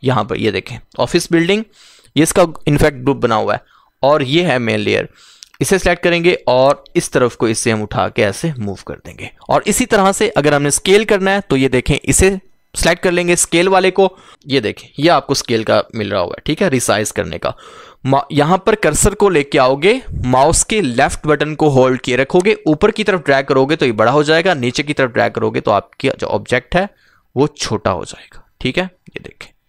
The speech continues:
इस मेथड के साथ। अभी हम इसको क्या करते हैं, इसे हम कर लेते हैं मूव, थोड़ा सा हम सीन को अरेंज करते हैं इस तरफ और यहाँ पर इसे हम मूव कर लेते हैं कुछ इस तरह से।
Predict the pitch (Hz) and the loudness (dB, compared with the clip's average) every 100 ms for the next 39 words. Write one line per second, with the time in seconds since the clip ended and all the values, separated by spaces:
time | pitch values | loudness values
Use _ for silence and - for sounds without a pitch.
0 | - 139 - 95 90 - - - - - | -8 -6 -6 -6 -6 -10 -12 -10 -14 -14
1 | - - - - 139 147 196 190 - 208 | -20 -20 -20 -6 0 2 2 2 0 -2
2 | 190 160 175 175 - 139 139 165 - _ | 2 2 2 -2 0 0 0 -2 -6 _
3 | _ - 131 165 160 160 151 127 127 - | _ -6 0 2 2 0 0 2 0 0
4 | 135 135 113 104 - - _ - - 185 | -2 -2 -2 -6 -8 -20 _ -6 0 2
5 | 202 196 165 160 - 147 147 156 127 135 | 2 2 0 0 -2 -4 0 2 2 0
6 | 156 165 147 143 143 139 - 151 - 170 | 0 -2 -2 -4 -2 -4 -6 -4 0 0
7 | 170 - 131 131 120 113 131 135 139 131 | 0 -4 0 0 0 0 -2 -2 -4 -4
8 | - 131 123 117 113 - 110 101 - 110 | -4 -2 -2 -4 -6 -6 -6 -6 -6 -4
9 | 107 117 - - 131 - 101 87 - | -4 -8 -12 -8 -8 -6 -6 -6 -10